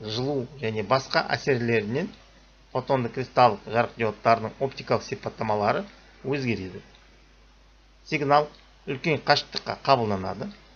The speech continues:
ал жүйе жоғары радиациялық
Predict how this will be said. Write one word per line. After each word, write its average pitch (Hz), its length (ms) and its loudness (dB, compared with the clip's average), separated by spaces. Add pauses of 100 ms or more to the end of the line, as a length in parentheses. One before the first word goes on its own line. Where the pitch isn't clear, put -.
(380)
ал 123 260 4
жүйе 123 480 0 (440)
жоғары 127 520 8
радиациялық 120 580 2